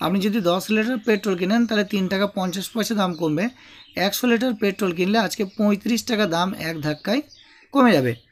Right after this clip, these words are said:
এরপর দেখুন ডিজেলের দামটা কী রয়েছে। তার আগে আপনাদেরকে যেমনটাই বললাম যে গতকালকে ডিজেলের দাম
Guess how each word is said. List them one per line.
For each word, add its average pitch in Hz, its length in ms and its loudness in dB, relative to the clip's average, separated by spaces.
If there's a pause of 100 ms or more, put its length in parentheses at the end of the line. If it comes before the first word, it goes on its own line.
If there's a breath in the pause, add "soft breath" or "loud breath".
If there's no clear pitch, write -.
(540 soft breath)
এরপর 262 320 6
দেখুন 277 200 6
ডিজেলের 226 300 4
দামটা 202 260 4
কী 247 140 2
রয়েছে। 123 220 2 (500 soft breath)
তার 208 100 6
আগে 233 140 4
আপনাদেরকে 277 320 4
যেমনটাই 233 380 6
বললাম 190 240 4
যে 233 160 0
গতকালকে 202 480 2
ডিজেলের 165 340 0
দাম 185 100 0